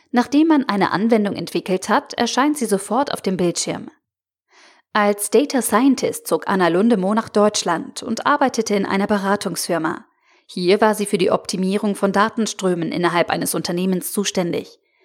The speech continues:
In der Backend-Programmierung arbeitete sie mit Python im Framework Flask und kümmerte sich um Textanalyse und N L P.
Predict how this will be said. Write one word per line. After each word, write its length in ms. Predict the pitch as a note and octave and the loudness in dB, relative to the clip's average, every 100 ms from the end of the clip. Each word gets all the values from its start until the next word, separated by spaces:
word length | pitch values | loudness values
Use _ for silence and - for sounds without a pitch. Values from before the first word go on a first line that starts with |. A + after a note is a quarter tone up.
| _ _ _ _ _ | _ _ _ _ _
In 140 | A3+ | 4
der 120 | A3 G#3 | 4 4
Backend-Programmierung 1080 | C#4+ - A3 - F3 E3+ F3 F#3 A#3 C4 | 0 -2 -2 0 0 0 0 0 2 2
arbeitete 520 | A#3 B3+ B3+ A#3+ A3+ | 2 2 2 0 0
sie 120 | F#3 F#3 | 0 0
mit 160 | E3+ | 0
Python 480 | - F3 F3+ - A#3 | 0 0 0 0 0
im 140 | - | 0
Framework 440 | F#3+ F#3+ G3 F#3+ - | 0 2 2 2 0
Flask 460 | - F#3 F#3+ - - - - - | 0 0 0 -6 -16 -20 -18 -12
und 160 | - | -10
kümmerte 380 | G3 F#3 F3 F3+ | -2 0 2 2
sich 260 | D#3 E3+ - | 0 -4 -6
um 120 | F3+ | -6
Textanalyse 840 | G3+ - - G3 F3 F#3 F#3 G3 | -4 -4 0 0 2 0 2 2
und 160 | F3 - | 2 0
N 100 | F3+ | 0
L 120 | F3+ | 0
P. 380 | - G#3+ F#3 | 0 -2 -2